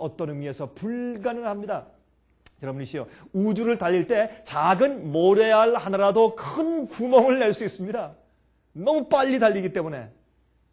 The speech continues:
그러므로 여러분, 사실 우주선을 만들어서 어떤 비행기, 비행 물체를 만들어서 빛의 속도처럼 달리는 것은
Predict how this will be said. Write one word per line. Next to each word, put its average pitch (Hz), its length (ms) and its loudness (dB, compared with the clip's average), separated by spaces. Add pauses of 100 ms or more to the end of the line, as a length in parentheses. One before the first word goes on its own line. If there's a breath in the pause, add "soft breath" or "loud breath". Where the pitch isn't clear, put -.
(140)
그러므로 151 580 -4 (240 soft breath)
여러분, 160 440 -4 (760)
사실 175 480 -6
우주선을 202 600 0
만들어서 170 420 -2
어떤 220 260 -4
비행기, 196 600 0
비행 220 420 2
물체를 208 340 -2
만들어서 180 600 -4 (240 loud breath)
빛의 254 480 2
속도처럼 240 1000 -2
달리는 214 460 0
것은 196 320 -4